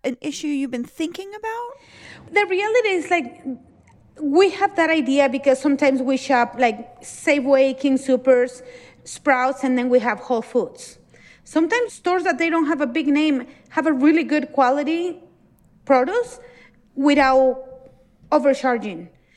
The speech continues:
Speaker 2: So we wanted to di-, do the same thing. We're gonna bring all the quality.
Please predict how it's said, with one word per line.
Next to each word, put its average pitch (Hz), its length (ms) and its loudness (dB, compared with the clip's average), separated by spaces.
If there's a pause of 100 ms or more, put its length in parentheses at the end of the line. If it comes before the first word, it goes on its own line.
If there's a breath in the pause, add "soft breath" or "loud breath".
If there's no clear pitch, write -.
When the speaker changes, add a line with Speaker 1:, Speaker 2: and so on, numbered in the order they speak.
(200 soft breath)
Speaker 2:
So 277 140 4
we 269 260 2
wanted 320 360 0
to 254 160 0
di-, 226 320 -2
do 285 160 0
the 262 100 4
same 254 300 -2
thing. 226 180 -4
We're 254 100 0
gonna 330 200 -2
bring 294 240 0
all 294 100 0
the 233 100 -2
quality. 269 800 -2